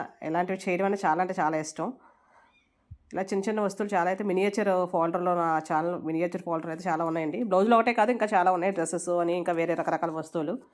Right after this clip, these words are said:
చిన్న బీరువా అలా అన్నీ. So, ఈ మూడు కార్నర్స్ ఉన్నాయి కదా, ఈ కార్నర్స్ మూడిట్లోని చిన్న కటింగ్ పెట్టుకుందాం. లైనింగ్ పెట్టక్కర్లేదు, only మెయిన్ క్లాత్‌కే. ఇప్పుడు మనం ఈ లైనింగ్‌ని లోపలికి తిప్పేద్దాం.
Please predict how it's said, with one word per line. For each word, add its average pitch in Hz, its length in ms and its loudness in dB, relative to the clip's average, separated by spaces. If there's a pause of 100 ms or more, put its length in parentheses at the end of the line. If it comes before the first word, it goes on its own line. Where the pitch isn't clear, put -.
(380)
చిన్న 180 280 0
బీరువా 165 400 2 (180)
అలా 165 180 -2
అన్నీ. 151 220 0 (380)
So, 269 120 2
ఈ 277 100 4
మూడు 254 260 6
కార్నర్స్ 254 420 6
ఉన్నాయి 196 200 0
కదా, 208 140 0 (180)
ఈ 233 160 -10
కార్నర్స్ 220 460 4 (320)
మూడిట్లోని 208 460 0
చిన్న 208 220 0
కటింగ్ 175 320 0
పెట్టుకుందాం. 156 440 -4 (560)
లైనింగ్ 240 340 4
పెట్టక్కర్లేదు, 185 420 2
only 175 200 0
మెయిన్ 170 220 2
క్లాత్‌కే. 170 380 -2 (480)
ఇప్పుడు 247 200 2
మనం 247 200 2 (140)
ఈ - 160 -4
లైనింగ్‌ని 214 400 2
లోపలికి 196 280 2
తిప్పేద్దాం. 139 360 -8